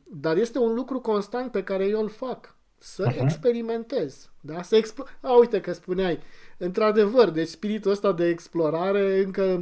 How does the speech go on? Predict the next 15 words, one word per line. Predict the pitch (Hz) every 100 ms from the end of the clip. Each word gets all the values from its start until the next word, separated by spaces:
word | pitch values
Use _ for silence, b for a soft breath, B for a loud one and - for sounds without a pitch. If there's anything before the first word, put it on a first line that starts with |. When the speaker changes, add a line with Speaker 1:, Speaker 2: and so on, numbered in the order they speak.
| 170 160
Speaker 1:
îl | 160 156
păstrez | 156 151 - 170 180
și | -
mă | 170 156 160
consider | 165 165 156 185 170
explorator, | 160 - 156 143 139 - 185 180 B B B B
deci | - 156 -
explorez | 202 202 - 180 190 190
în | 190
continuare. | 175 175 - 170 160 101 - - -
Întotdeauna | 160 147 202 185 180 170
am | 160
ce | 156 165
să | -
explorez, | 147 - - 143 120 95 -